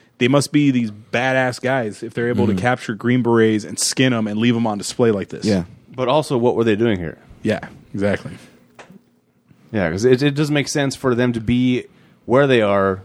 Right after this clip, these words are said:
Speaker 3: based on the nature of the mission that he was told about.
Speaker 1: Mm-hmm.
Speaker 2: Yeah.
Speaker 3: So he's got some red flags
Speaker 1: So
Speaker 3: already
Speaker 1: he's
Speaker 3: from the
Speaker 1: like,
Speaker 3: beginning.
Speaker 1: "Hmm, interesting." So, again,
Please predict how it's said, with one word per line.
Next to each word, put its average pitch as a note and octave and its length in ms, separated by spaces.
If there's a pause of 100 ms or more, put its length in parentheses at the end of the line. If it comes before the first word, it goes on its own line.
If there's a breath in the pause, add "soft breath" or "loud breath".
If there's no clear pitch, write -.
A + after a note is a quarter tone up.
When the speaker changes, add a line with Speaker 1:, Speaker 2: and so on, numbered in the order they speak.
(120)
Speaker 3:
based B2 220
on A#2+ 80
the G#2 260
nature B2 320
of G#2 60
the G#2 60
mission G#2+ 360
that F#2+ 220
he B2 120
was A2+ 140
told F#2 180
about. D#2+ 260 (100)
Speaker 1:
Mm-hmm. G#2+ 160
Speaker 2:
Yeah. F#2+ 180
Speaker 3:
So B2 120
he's B2 140
got B2+ 160
some B2 160
red A#2 140
flags A2 260
Speaker 1:
So G#2+ 80
Speaker 3:
already A#2+ 140
Speaker 1:
he's B2+ 100
Speaker 3:
from A#2+ 100
the G#2+ 40
Speaker 1:
like, G2+ 100
Speaker 3:
beginning. G2 360
Speaker 1:
"Hmm, - 100
interesting." G2+ 480 (800 soft breath)
So, G#2+ 460 (280 soft breath)
again, A2 460